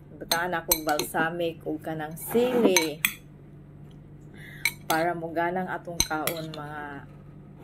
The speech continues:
ka-F-reels. Ikaon ta, ha? Magkinamot ra ko. Kay lami man ang magkinamot. Mugana magud ang kaon basta magkinamot.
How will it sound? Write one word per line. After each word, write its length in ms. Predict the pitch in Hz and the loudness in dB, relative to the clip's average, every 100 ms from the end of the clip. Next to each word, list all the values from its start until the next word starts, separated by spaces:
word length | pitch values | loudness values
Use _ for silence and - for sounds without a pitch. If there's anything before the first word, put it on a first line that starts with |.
| - - - - - - - - - - - | 0 0 -8 -10 -12 -16 -16 -18 -18 -12 -8
ka-F-reels. 1300 | - - 180 180 180 180 180 175 147 151 - - - - - - - - - - - - - - - - - 175 | -4 -2 -2 0 2 4 6 6 4 0 -6 -12 -12 -14 -16 -18 -20 -20 -18 -16 -16 -16 -18 -18 -18 -18 -6 0
Ikaon 240 | 202 226 | 2 4
ta, 80 | 240 | 4
ha? 220 | 240 254 392 - - - - | 6 4 2 -6 -6 -4 -2
Magkinamot 520 | 170 196 185 220 269 202 | 0 4 6 6 6 4
ra 160 | 165 - | 0 4
ko. 120 | 185 | 4
Kay 240 | 190 170 156 | 6 4 4
lami 280 | 180 226 | 4 4
man 160 | 226 214 | 4 4
ang 80 | 202 | 4
magkinamot. 680 | 180 170 180 175 175 175 151 - - - - - - - - - - - - - - - - - - - - - - - - - - - - - - - | 2 -2 -4 -4 -4 -6 -8 -14 -18 -18 -18 -18 -18 -8 -6 -6 -8 -12 -12 -14 -18 -18 -18 -18 -18 -18 -18 -18 -18 -18 -18 -18 -18 -18 -18 -18 -6 4
Mugana 480 | 190 175 180 226 247 | 6 8 6 6 4
magud 240 | 247 214 | 4 4
ang 160 | 196 175 | 2 2
kaon 400 | 165 170 - 175 | 2 4 2 0
basta 240 | 160 - 160 | -2 -4 -6
magkinamot. 680 | 156 151 160 151 151 165 | -6 -8 -10 -8 -8 -10